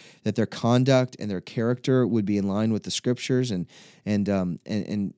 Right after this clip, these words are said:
and point to Jesus, that their households, um, would demonstrate, uh, godliness, that in their marriage, with parenting, um, our civil life, with work, and, and how we relate to the government and church life, all of those things,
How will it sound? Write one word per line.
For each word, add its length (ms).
and 220
point 380
to 120
Jesus, 600
that 100
their 100
households, 720
um, 400
would 180
demonstrate, 800
uh, 420
godliness, 640
that 140
in 80
their 120
marriage, 500
with 160
parenting, 720
um, 180
our 120
civil 400
life, 340
with 160
work, 420
and, 140
and 100
how 140
we 80
relate 280
to 60
the 60
government 500
and 80
church 440
life, 340
all 160
of 80
those 220
things, 440